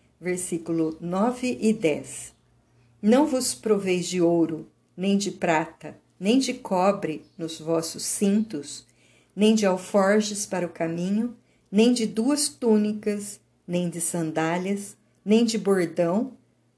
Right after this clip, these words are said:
porque digno é o trabalhador de seu alimento."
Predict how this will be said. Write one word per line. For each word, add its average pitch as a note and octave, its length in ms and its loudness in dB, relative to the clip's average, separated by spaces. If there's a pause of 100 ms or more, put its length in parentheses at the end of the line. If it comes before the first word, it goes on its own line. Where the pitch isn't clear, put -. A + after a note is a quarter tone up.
porque G3+ 340 0
digno A#3+ 720 0
é G#3 120 4
o F#3+ 120 2
trabalhador G#3+ 1040 -2
de E3+ 120 -12
seu E3 380 -2
alimento." D#3+ 800 -8